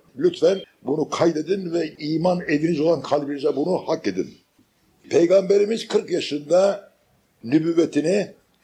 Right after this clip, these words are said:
kırk üç yaşında risaletini ilan etmiştir. Allah'tan emir gelmiştir, açıklamıştır. Peygamber doğduğu vakitte de peygamber idi. Bunu unutmayın.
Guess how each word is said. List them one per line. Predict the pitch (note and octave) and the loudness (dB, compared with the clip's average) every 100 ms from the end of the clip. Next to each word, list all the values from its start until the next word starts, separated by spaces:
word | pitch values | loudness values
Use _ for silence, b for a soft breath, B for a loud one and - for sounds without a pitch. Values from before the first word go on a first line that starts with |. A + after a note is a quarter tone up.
| - | -6
kırk | - D#3 G#3+ | -2 -2 -2
üç | F#3 | 0
yaşında | E3 - D#3+ D#3 F#3+ | 0 0 -2 2 2
risaletini | F3 - E3 E3+ E3+ F#3+ | 2 0 2 0 -2 -4
ilan | F#3 C3+ B2 A2 | 0 2 2 2
etmiştir. | - F2 - D#2+ - - - _ _ | -4 -14 -12 -12 -14 -20 -20 _ _
Allah'tan | A#2 C#3 - C3+ | -4 -2 0 -2
emir | B2+ E3 | 0 0
gelmiştir, | B2 G#2+ G2 - | 2 0 -4 -6
açıklamıştır. | F2+ - F#2 E2 - - - - - | -6 -6 -6 -6 -6 -16 -20 -20 -6
Peygamber | - E3 F#3 F#3+ G#3+ A3+ F3 | 2 4 4 4 4 2 4
doğduğu | F#3 F3+ G#3 A3 | 4 4 2 4
vakitte | F#3+ C#3+ D3+ - C#3+ | 4 2 -2 2 2
de | B2 | 2
peygamber | A#2 A#2 G#2 G#2+ F#2+ | 2 4 2 2 0
idi. | - - - - _ _ _ _ _ _ _ - | 0 -10 -14 -16 _ _ _ _ _ _ _ -2
Bunu | C3+ | 2
unutmayın. | D#3 D3 - D#2 | 2 0 -2 -6